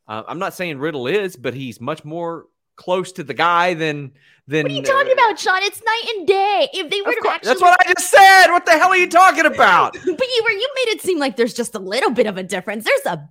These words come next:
Speaker 2: big difference.
Speaker 1: No, I'm
Speaker 2: But
Speaker 1: just
Speaker 2: this
Speaker 1: sa-, I'm just saying that, like, I don't think that, that Riddle's exactly the face of the company here, but Jesus Christ, like, wh-, who do I think should win this match? Who do I think should be pushed? Who do I think should be in the ladder match?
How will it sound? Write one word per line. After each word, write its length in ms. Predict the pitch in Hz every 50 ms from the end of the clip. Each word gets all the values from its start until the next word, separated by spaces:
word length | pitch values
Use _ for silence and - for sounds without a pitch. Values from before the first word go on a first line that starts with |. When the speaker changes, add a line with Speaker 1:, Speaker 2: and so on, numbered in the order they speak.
| _
Speaker 2:
big 340 | - 466 480 494 330 262 220
difference. 420 | - 233 202 190 339 349 349 349 349
Speaker 1:
No, 320 | 302 170 123 113 - - -
I'm 120 | - -
Speaker 2:
But 60 | - 554
Speaker 1:
just 120 | 269 330 440
Speaker 2:
this 40 | -
Speaker 1:
sa-, 140 | 262 220 180 - _ _ _ _ _ _ _ _
I'm 160 | - 247 302
just 200 | 359 - 240 -
saying 400 | - - 254 240 233 233 226 214
that, 160 | 196 180 160 - - _ _ _ _
like, 140 | - 180 175
I 80 | 202 226
don't 200 | 233 214 190 160
think 200 | 175 196 185 156
that, 180 | 156 151 147 139
that 140 | 139 131 -
Riddle's 300 | 165 190 190 175 151 151
exactly 400 | 147 135 160 175 175 156 156 143
the 80 | 139
face 220 | 139 - 190 180 170
of 60 | 147
the 80 | 147 135
company 420 | - 180 220 220 226 214 185 151
here, 240 | 147 143 135 147 151
but 240 | 123 127 113 101 _ _ _ _ _ _ _
Jesus 380 | 135 127 180 220 190 156 143 -
Christ, 480 | - - 190 208 226 208 170 151 - -
like, 260 | 156 139 123 - _ _ _ _ _ _ _ -
wh-, 300 | - 143 - - 90 -
who 220 | 139 160 196 226 240
do 100 | 240 226
I 80 | 190 175
think 160 | 175 196 185
should 140 | - 175 160
win 180 | 170 180 180
this 160 | 175 165 156 -
match? 300 | 147 143 147 170 180 -
Who 80 | 190
do 80 | 185 202
I 60 | 185
think 160 | 151 175 165 156
should 120 | - 143
be 100 | 143 127
pushed? 360 | - - 147 151 175 175 -
Who 80 | - 160
do 80 | 160
I 80 | 160 147
think 160 | - 156 139
should 120 | - 139 131
be 80 | 147 143
in 80 | 127
the 80 | 113 104
ladder 340 | 104 104 104 117 151 170 180
match? 380 | 175 180 180 185 175 - -